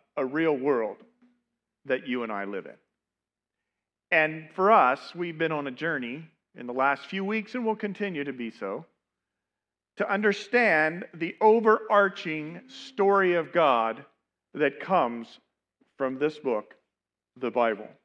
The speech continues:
And guess what?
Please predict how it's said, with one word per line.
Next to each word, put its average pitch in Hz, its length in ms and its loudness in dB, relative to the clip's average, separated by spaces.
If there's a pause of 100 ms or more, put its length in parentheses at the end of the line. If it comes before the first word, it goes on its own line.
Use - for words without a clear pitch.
(2000)
And 165 100 -4
guess 190 180 2
what? 175 240 4